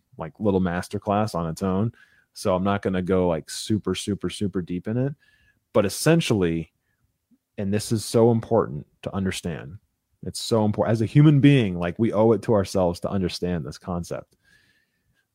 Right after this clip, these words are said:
Our body has four ways of burning calories on a daily basis, okay? Your metabolism, the whole thing,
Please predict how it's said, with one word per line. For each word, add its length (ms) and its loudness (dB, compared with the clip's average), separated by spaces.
Our 280 8
body 580 4
has 360 -2
four 600 2
ways 380 2
of 120 -6
burning 300 0
calories 500 -4
on 100 -4
a 40 -4
daily 260 -4
basis, 680 -10
okay? 160 -6
Your 120 2
metabolism, 800 6
the 80 2
whole 200 2
thing, 420 2